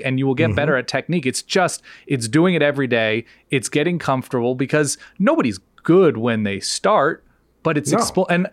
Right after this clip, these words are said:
Speaker 1: I'll also say, if there's a restaurant you like, if there's a, even, like, a national, you know,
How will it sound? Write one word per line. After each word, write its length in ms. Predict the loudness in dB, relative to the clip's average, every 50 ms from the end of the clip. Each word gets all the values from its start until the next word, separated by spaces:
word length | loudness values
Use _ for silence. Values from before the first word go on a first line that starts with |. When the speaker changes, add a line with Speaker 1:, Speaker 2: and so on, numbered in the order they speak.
| -12 -20 -20 -8 -4
Speaker 1:
I'll 160 | -2 0 2
also 420 | 2 4 4 4 2 2 0 -2
say, 360 | -2 0 0 2 2 0 -2 -6 -10 -18 _ _ _ _ _ _ _ _ 0
if 200 | 2 2 2 2
there's 260 | 2 2 4 4 2
a 80 | 0 0
restaurant 760 | 0 0 0 0 0 -2 -4 -4 -2 0 0 -2 -2 -4
you 200 | -4 -4 -4 -2
like, 340 | -2 0 0 0 0 -2 -4
if 140 | -6 -4 0
there's 200 | 0 0 2 2
a, 140 | 0 -2 -2
even, 240 | -2 -4 -4 -2 -2
like, 140 | -2 -2 -2
a 80 | -2
national, 840 | -4 -2 -4 -2 -2 -2 -4 -4 -6 -4 -2 -2 0 0 0 -2 -4 -8
you 140 | -6 -4 -4
know, 160 | -2 -2 -4